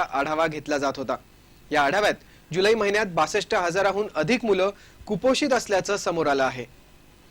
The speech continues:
या बासष्ट हजारांमध्ये दहा हजार मुलं ही अत्यंत कमी वजनाच्या गटात असून यामुळे त्यांच्या डोक्यावर मृत्यूची टांगती तलवार आहे.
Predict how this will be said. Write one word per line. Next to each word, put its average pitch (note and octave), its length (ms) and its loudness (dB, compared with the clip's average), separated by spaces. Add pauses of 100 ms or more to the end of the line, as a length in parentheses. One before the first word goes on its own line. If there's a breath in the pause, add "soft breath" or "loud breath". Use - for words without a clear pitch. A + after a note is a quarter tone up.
(340 loud breath)
या F#3 100 4
बासष्ट G3 480 2
हजारांमध्ये G3 760 2
दहा E3 320 2
हजार F#3+ 300 2
मुलं F3+ 260 0
ही C#3+ 160 0
अत्यंत A3 420 0 (160)
कमी G#3 200 2
वजनाच्या G3 460 0
गटात D3+ 280 0
असून E3 280 -4 (320 loud breath)
यामुळे G3 300 2
त्यांच्या G3+ 320 0
डोक्यावर F#3+ 520 0
मृत्यूची F3 560 -4
टांगती D#3+ 460 -4
तलवार C#3 380 -2
आहे. B2+ 200 -6